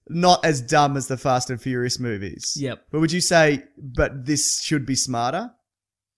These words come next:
Speaker 1: Like, you can probably forgive more in Fast and Furious 'cause it's intentionally dumber.
Speaker 2: Right,
Speaker 1: I
Speaker 2: yeah.
Speaker 1: assume it's intentional.
Speaker 2: Yeah, yeah, yeah,
Speaker 1: If
Speaker 2: sure.
Speaker 1: it's not, I don't know
Speaker 2: Uh-huh.
Speaker 1: how they've done that.
Speaker 2: <laughs> Sure.
Speaker 1: <laughs> But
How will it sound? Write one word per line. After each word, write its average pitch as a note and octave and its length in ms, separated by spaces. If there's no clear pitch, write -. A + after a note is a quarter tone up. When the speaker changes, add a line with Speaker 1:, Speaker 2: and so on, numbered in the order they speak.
Speaker 1:
Like, D#3+ 140
you F#3+ 240
can F#3 160
probably E3+ 340
forgive D#3 400
more C3+ 220
in A#2 60
Fast A#2+ 260
and B2 100
Furious A#2 240
'cause B2+ 160
it's B2 180
intentionally B2 640
dumber. G#2+ 440
Speaker 2:
Right, D3 200
Speaker 1:
I B2 60
Speaker 2:
yeah. D#3+ 60
Speaker 1:
assume F3 380
it's C#3 140
intentional. G#2 580
Speaker 2:
Yeah, D#3 80
yeah, C3+ 120
yeah, B2+ 160
Speaker 1:
If C#3 180
Speaker 2:
sure. A#2 100
Speaker 1:
it's - 140
not, A#2+ 340
I A#2+ 60
don't A#2 100
know G#2+ 140
Speaker 2:
Uh-huh. B2 220
Speaker 1:
how B2 180
they've A2+ 140
done A2+ 220
that. G2+ 280
Speaker 2:
<laughs> - 60
Sure. - 260
Speaker 1:
<laughs> A#4+ 340
But - 380